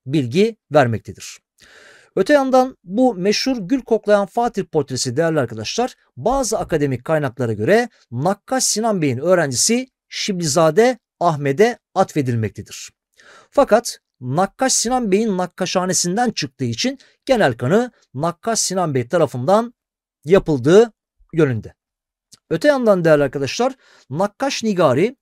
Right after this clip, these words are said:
on altıncı yüzyılda yaşamış, Kanuni ve ikinci Selim dönemlerinde, e, bir nakkaş olarak, bir sanatçı olarak karşımıza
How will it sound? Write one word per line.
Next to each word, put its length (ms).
on 120
altıncı 440
yüzyılda 460
yaşamış, 480
Kanuni 460
ve 100
ikinci 300
Selim 340
dönemlerinde, 720
e, 480
bir 240
nakkaş 340
olarak, 480
bir 80
sanatçı 420
olarak 280
karşımıza 580